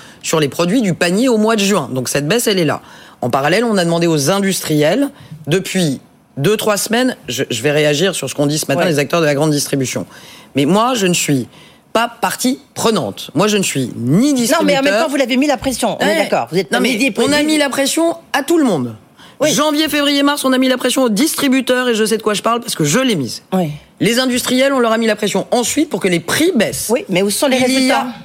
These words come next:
Speaker 1: Mais en fait, surtout pas vous. On ne négocie pas. Soixante-quinze des plus gros acteurs de l'industrie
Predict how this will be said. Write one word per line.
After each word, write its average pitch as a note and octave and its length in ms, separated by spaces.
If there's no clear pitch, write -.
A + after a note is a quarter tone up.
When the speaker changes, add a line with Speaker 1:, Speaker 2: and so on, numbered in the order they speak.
Speaker 1:
Mais A3+ 160
en F3+ 80
fait, - 280
surtout - 320
pas D3 180
vous. F#3 220
On A3+ 100
ne A#3+ 100
négocie A3+ 680
pas. - 260
Soixante-quinze G3+ 1160
des C3+ 120
plus C#3+ 160
gros A#3+ 300
acteurs F#3 380
de C#3 60
l'industrie C3+ 540